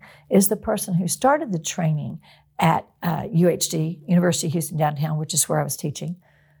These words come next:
was, uh, Marilla Palmer. Guess where she was from? LeTourneau University.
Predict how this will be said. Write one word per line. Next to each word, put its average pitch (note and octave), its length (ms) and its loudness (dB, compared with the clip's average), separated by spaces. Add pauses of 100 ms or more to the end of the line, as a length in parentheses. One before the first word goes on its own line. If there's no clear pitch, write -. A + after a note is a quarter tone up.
(280)
was, E3+ 440 6
uh, F3 200 -2
Marilla F#3 280 0
Palmer. G#3 560 -10 (560)
Guess B3 200 2
where B3 80 -6
she - 120 -6
was G#3+ 120 -4
from? F#3 400 -6 (1300)
LeTourneau G#3+ 400 -2
University. F#3+ 680 -6